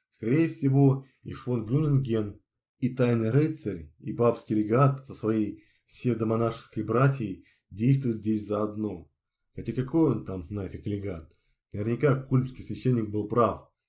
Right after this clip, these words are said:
Настоящий посланник Рима сгинул в болоте, оставив после себя лишь епископский жезл да бочку рейнского.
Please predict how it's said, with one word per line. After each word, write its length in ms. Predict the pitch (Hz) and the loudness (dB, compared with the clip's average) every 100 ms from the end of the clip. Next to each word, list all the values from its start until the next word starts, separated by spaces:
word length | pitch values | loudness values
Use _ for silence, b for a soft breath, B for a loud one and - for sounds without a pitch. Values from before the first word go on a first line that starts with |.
| _ | _
Настоящий 640 | 95 95 117 123 135 135 | -12 -6 2 6 6 4
посланник 640 | 123 107 - 110 113 104 - | 0 -2 0 0 0 -4 -2
Рима 440 | 117 139 120 110 | 4 6 6 2
сгинул 420 | 82 95 104 101 | -6 -8 -6 -6
в 40 | 92 | -4
болоте, 560 | 104 107 101 - - - _ _ | -2 0 0 -4 -16 -20 _ _
оставив 480 | - 95 - 113 107 | -12 -8 0 0 0
после 260 | 104 - 92 | -4 -10 -10
себя 400 | - 110 123 123 | -4 0 0 0
лишь 260 | 107 110 - | -2 -4 -6
епископский 720 | 107 107 107 131 131 - 113 | -12 -8 -8 -10 -12 -4 -2
жезл 500 | 107 117 - 82 - b b | 2 0 0 -6 -16 b b
да 160 | - 95 | -10 -4
бочку 360 | 107 139 135 123 | 0 0 2 2
рейнского. 640 | 107 87 80 90 85 | 2 0 -8 -14 -16